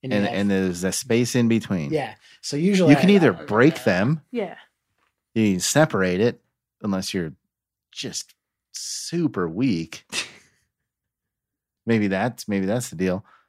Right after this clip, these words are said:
Speaker 2: But you, you can either do that or you, yeah, you can, you can push it out with your tongue.
Speaker 3: Yeah.
Speaker 2: But it's, what is that? Maybe five of the wings are flats? Even less sometimes?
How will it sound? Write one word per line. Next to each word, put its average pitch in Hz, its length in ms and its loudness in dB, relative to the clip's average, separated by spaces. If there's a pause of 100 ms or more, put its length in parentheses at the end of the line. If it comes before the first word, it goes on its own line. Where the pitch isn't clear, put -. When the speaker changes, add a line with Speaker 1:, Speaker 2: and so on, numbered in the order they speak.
(160)
Speaker 2:
But 107 300 4 (160)
you, 110 140 0
you 113 180 0
can 110 140 2
either 110 180 4
do 107 160 2
that 123 260 6
or 117 120 2
you, 120 200 0 (100)
yeah, 123 200 2
you 95 200 2
can, 117 340 0 (360)
you 110 120 -4
can 101 80 -4
push - 300 -4
it 120 40 0
out 110 120 2
with - 180 -8
your 82 80 -12
tongue. 123 480 -6 (100)
Speaker 3:
Yeah. 220 140 -10 (280)
Speaker 2:
But 117 140 6
it's, - 240 -4 (1120)
what 170 120 -2
is 156 100 -6
that? - 180 -12
Maybe 87 240 -8
five 107 400 -4
of 120 140 -2
the 113 120 2
wings 127 360 0
are 120 100 -4
flats? 156 580 -4 (1000)
Even 127 300 -4
less 165 260 -2
sometimes? 196 640 -2